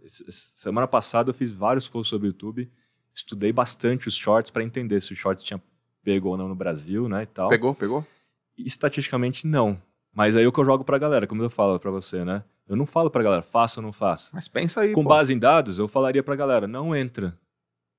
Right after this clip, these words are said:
Speaker 1: porque tem pouca audiência. Mas eu coloco pra galera o seguinte, é uma oportunidade, na sua opinião? Já que tem pouca gente criando shorts? Cara, é... tem pouca audiência, mas essa pouca audiência já são milhões de pessoas.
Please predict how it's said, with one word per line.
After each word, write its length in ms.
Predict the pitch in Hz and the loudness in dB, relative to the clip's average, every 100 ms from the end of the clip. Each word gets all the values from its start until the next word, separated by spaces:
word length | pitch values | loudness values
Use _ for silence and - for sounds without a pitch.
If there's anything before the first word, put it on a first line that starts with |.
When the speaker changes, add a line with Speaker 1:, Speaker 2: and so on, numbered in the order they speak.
| _ - | _ -6
Speaker 1:
porque 440 | 107 - 104 107 - _ _ _ | -4 0 -2 -2 -10 _ _ _
tem 140 | 127 | -2
pouca 260 | 117 110 113 | 4 4 4
audiência. 580 | 110 151 127 107 - 90 _ _ _ _ _ | -2 -2 -2 -4 -10 -16 _ _ _ _ _
Mas 180 | 90 92 | -4 -2
eu 80 | 98 | 2
coloco 260 | 107 104 | 2 2
pra 100 | 117 | 2
galera 180 | 107 107 | 4 2
o 20 | |
seguinte, 540 | - 143 120 85 - _ _ _ _ _ _ _ _ - | 2 -2 -2 -4 -8 _ _ _ _ _ _ _ _ -4
é 80 | 101 | 2
uma 120 | 101 | 2
oportunidade, 680 | 101 101 - 98 101 113 95 | 4 2 2 -2 0 0 0
na 100 | 87 | -6
sua 120 | - | -10
opinião? 420 | - 95 107 95 82 _ _ 87 | -10 -6 -6 -6 -10 _ _ -2
Já 200 | 98 98 | 0 2
que 60 | |
tem 100 | - | 0
pouca 280 | 95 110 107 | 0 0 0
gente 240 | 98 95 - | -4 -6 -6
criando 280 | 98 95 | -2 -2
shorts? 600 | 90 104 101 87 - - _ _ _ _ _ _ | -2 -2 -2 -2 -12 -18 _ _ _ _ _ _
Cara, 260 | - 120 76 98 | -4 -2 -2 -6
é... 80 | 104 _ _ _ _ - | -10 _ _ _ _ -6
tem 140 | 139 | -4
pouca 380 | - 160 170 175 | 0 2 4 4
audiência, 520 | 156 147 139 123 110 | 0 0 0 0 -2
mas 160 | 113 - | -4 -6
essa 120 | - | -8
pouca 220 | 131 - | -6 -2
audiência 220 | 131 139 | 0 0
já 100 | 135 | -2
são 140 | 135 143 | -4 -2
milhões 320 | 147 131 131 | 0 2 0
de 80 | 135 | 0
pessoas. 720 | 160 - 143 117 87 - | -2 2 6 6 4 -6